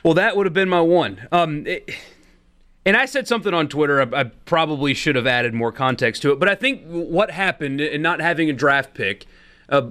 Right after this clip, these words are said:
underscores the reason that change needed to be made. No, Ole Miss not having a draft pick this year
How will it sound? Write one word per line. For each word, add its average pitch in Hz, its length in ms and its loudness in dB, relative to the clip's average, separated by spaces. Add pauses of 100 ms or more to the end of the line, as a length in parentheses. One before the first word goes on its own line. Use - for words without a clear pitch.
underscores 185 840 0
the 151 140 0
reason 151 340 2
that 139 160 0
change 131 340 -2
needed 113 280 -6
to 107 80 -6
be 104 160 -2
made. 95 340 -4
No, 147 580 2
Ole 165 200 4
Miss 143 320 -2
not 151 180 0
having 131 220 -4
a 123 40 -10
draft 135 300 -2
pick 127 200 -4
this 185 200 0
year 123 380 0